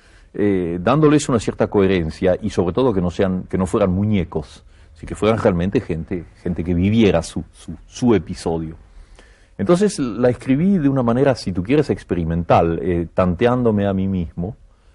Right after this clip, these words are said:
viendo hasta dónde podía llegar, y al mismo tiempo atrapado por la situación, porque, y eso lo dice, eh, hay una notita en los premios, en donde yo cuento que a mí me pasó, eh, exactamente lo mismo,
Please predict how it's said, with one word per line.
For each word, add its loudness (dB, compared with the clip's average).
viendo 0
hasta 2
dónde 4
podía 2
llegar, -2
y -2
al 2
mismo 2
tiempo 2
atrapado 2
por -2
la -2
situación, -4
porque, -6
y 4
eso 2
lo 6
dice, 0
eh, 0
hay 2
una 2
notita 0
en 0
los -4
premios, -2
en -2
donde 2
yo 2
cuento 2
que 0
a 0
mí 0
me 0
pasó, 0
eh, -6
exactamente 2
lo 4
mismo, 0